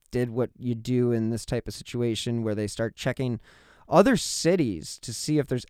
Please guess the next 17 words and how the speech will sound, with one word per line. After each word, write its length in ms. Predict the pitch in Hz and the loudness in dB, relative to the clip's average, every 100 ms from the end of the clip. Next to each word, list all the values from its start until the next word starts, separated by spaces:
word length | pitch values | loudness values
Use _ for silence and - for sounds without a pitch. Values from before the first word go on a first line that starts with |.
| _ | _
any 240 | 156 180 | 0 2
similar 840 | 208 - - - 170 170 143 131 123 | 0 -2 -10 0 2 4 4 4 2
incidents 600 | 135 131 117 113 110 - - | -2 -2 -4 -4 -4 -8 -12
where, 600 | 113 120 120 117 113 - _ _ _ _ _ _ _ | -4 0 2 2 0 -4 _ _ _ _ _ _ _
again, 500 | 131 127 117 92 98 - _ _ _ _ | -2 0 0 -2 -8 -12 _ _ _ _
they 160 | 123 120 | -2 0
could 160 | 131 | -2
find 260 | - 120 113 | -2 -2 -2
a 40 | |
connection. 720 | 110 - 110 107 - 73 - - _ _ _ _ _ - | -4 -4 -4 -6 -8 -10 -10 -18 _ _ _ _ _ -2
But 280 | 131 143 | 0 0
this 200 | - 143 | -2 -4
is 120 | 143 131 | -4 -2
the 100 | 143 | 0
nineteen 340 | 135 135 139 | 0 -2 -6
fifties, 500 | - 131 - 127 123 | -2 -4 -2 -4 -4
so 320 | - 123 117 | 0 0 0